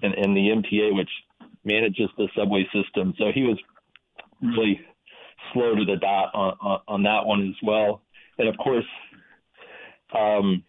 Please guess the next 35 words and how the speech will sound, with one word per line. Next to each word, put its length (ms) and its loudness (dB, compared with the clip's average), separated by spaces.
we, 160 2
we've 220 0
had 260 2
over 280 0
six 180 -2
thousand 380 0
fatalities 680 0
in, 260 -2
uh, 100 0
for 140 2
nursing 420 0
home 220 0
patients 500 -2
here 180 -4
in 80 -10
New 140 -18
York 200 -12
City. 320 2
Governor 500 -2
in 220 0
March 400 -2
got 280 0
legislation 760 0
passed 380 0
in 220 0
Albany 600 2
that, 180 2
that 260 -2
gave 300 0
legal 460 0
immunity 720 2
to 80 0
nursing 380 -2
home 240 0
operators. 720 0